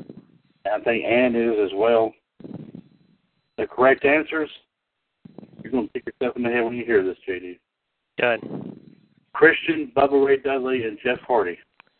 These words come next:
Speaker 2: Damn it. <laughs> Yeah, I am gonna
Speaker 1: Yeah.
Speaker 2: kick myself now.
Speaker 1: All right, next question here.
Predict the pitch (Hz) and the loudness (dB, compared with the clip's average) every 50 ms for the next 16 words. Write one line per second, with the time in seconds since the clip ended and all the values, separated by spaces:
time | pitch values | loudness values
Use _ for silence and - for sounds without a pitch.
0 | _ _ _ _ - - 214 285 311 330 339 339 349 349 165 - - - - 165 | _ _ _ _ -8 -6 -2 -2 0 0 2 2 2 2 0 -2 -8 -12 -12 -14
1 | - _ _ _ _ _ _ _ _ _ _ _ _ _ - - 180 - _ - | -16 _ _ _ _ _ _ _ _ _ _ _ _ _ -10 -10 -10 -10 _ -14
2 | - 139 127 117 131 135 139 135 131 - - - - - - - - - 135 139 | -14 -12 -8 -4 -2 0 0 0 -2 -2 -6 -14 -14 -12 -12 -6 0 4 4 4
3 | 139 135 127 127 - - 143 - - 131 131 - - 127 123 - - 131 135 147 | 4 4 2 0 0 0 -2 -2 -4 -6 -4 -2 -2 -2 -2 0 0 2 4 4
4 | 135 139 135 135 - - - _ _ _ _ _ _ _ _ _ _ _ _ _ | 4 4 2 0 -2 -12 -20 _ _ _ _ _ _ _ _ _ _ _ _ _
5 | _ _ _ _ _ _ _ _ _ - 110 113 107 92 - 110 139 147 131 120 | _ _ _ _ _ _ _ _ _ 4 4 4 4 4 2 2 2 0 0 0
6 | - 160 160 156 - 139 135 120 117 120 113 98 92 | 2 2 2 2 2 -2 -10 -10 -8 -6 -6 -6 -6